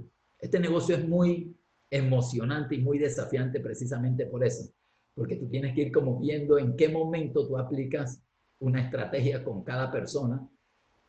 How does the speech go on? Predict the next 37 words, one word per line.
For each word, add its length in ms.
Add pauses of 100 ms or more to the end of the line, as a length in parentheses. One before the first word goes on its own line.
(120)
dependiendo 680
de 60
su 120
estado 280
emocional 560
y 60
de 120
su 160
compromiso, 640
y 60
de 180
si 200
en 100
ese 200
momento 420
él 80
está 460
comprometido 640
atacando 400
metas 280 (100)
también. 220 (1160)
Pero 200
sí 160
es 100
válida 640
utilizarla, 720
nada 140
más 100
que 100
tiene 240
que 120
saber 500 (200)
cuándo 640
y 140
con 180
quién 200
utilizarla. 600